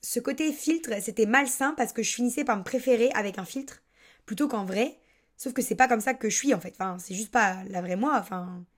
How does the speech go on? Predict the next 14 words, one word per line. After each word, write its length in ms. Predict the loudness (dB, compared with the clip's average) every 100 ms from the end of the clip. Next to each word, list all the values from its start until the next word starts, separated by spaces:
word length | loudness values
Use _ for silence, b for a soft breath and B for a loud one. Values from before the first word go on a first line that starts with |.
| _ _ _ 0
Puis 100 | 2
y 40 |
a 40 |
pas 80 | 6
à 40 | 4
être 100 | 4
si 120 | 0
dur 180 | 2 2
avec 180 | 0
son 180 | -4 -2
image, 260 | 0 2 0
en 40 |
fait. 240 | -6 -12 -10
Donc, 280 | -10 -10